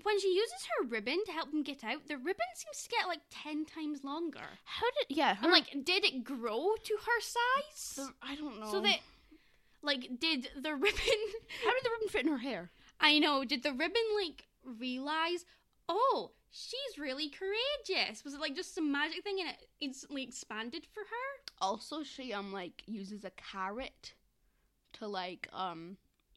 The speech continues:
Speaker 2: haul herself out of it. She, like, ties a carrot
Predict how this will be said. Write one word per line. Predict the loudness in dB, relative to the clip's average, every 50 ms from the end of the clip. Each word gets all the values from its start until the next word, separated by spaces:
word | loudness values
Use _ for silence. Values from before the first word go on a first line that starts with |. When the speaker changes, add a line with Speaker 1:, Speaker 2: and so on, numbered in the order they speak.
| _ _ _ _ _ _ _ _ _ -20 -20 -20 _ _ _ _ _ -20
Speaker 2:
haul | -20 -18 -10 -4 -2 0 0 0 -2 -4 -8
herself | -14 -12 -10 -8 -6 -4 -4 -4 -4 -6
out | -4 -4 -2 -4
of | -4 -2
it. | -2 -4 -4
She, | -6 -10 -12 -10 -6 -6
like, | -6 -6 -6 -6
ties | -2 0 0 0 0 -2
a | -8
carrot | -12 -6 -4 -2 -2 -2 -2 -4 -6 -8